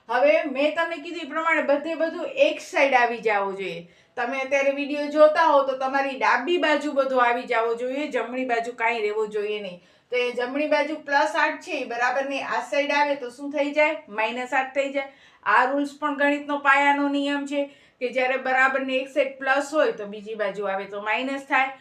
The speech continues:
ગુણાકાર હોય તો ભાગાકાર થઈ જાય, અંશ હોય તો છેદમાં આવી જાય. આ રૂલ્સ પણ આપણે આજ વીડિયોમાં શીખશું, પણ પહેલા આટલું જોઈ લઈએ.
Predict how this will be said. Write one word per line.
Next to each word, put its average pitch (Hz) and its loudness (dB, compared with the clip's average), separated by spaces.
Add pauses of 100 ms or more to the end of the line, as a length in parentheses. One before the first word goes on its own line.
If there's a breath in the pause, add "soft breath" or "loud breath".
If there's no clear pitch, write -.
(260 loud breath)
ગુણાકાર 247 0
હોય 185 -8
તો 185 -4
ભાગાકાર 254 2
થઈ 269 -6
જાય, 262 -4 (100)
અંશ 262 -6
હોય 202 -6
તો 202 -8 (140)
છેદમાં 269 2
આવી 269 -4
જાય. 262 -2
આ 262 0
રૂલ્સ 302 -6
પણ 311 2
આપણે 311 2
આજ 294 -2
વીડિયોમાં 302 -2
શીખશું, 311 -12 (340 loud breath)
પણ 233 -8
પહેલા 262 4
આટલું 277 -6
જોઈ 302 2
લઈએ. 302 -4